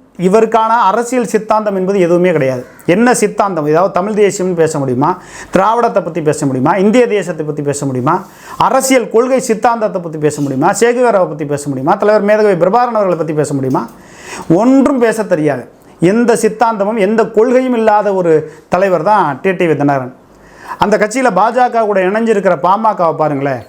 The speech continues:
பாமகவுக்கு கொள்கை ரீதியான சித்தாந்தங்கள் நிறைய இருந்துச்சு. அவர்கள் போராட்டம், ஆர்ப்பாட்டம்னு செஞ்சாங்கன்னா, மரத்தை ரோட்ல வெட்டி போட்டு போராட்டம் செஞ்சு,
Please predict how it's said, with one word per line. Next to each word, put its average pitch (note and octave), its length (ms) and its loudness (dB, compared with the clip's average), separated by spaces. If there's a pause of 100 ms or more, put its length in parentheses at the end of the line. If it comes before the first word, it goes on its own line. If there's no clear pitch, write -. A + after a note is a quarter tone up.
பாமகவுக்கு G3+ 760 0
கொள்கை A#3 280 2
ரீதியான G#3+ 500 0 (100)
சித்தாந்தங்கள் F#3+ 440 -2
நிறைய E3+ 300 4
இருந்துச்சு. C#3+ 340 -4 (960)
அவர்கள் E3 240 2
போராட்டம், G3+ 500 0
ஆர்ப்பாட்டம்னு F#3+ 540 0 (100)
செஞ்சாங்கன்னா, F#3 580 0
மரத்தை G#3 380 0
ரோட்ல G3+ 380 0
வெட்டி F#3+ 200 -2
போட்டு G3 260 0
போராட்டம் F3+ 400 0
செஞ்சு, F#3 340 2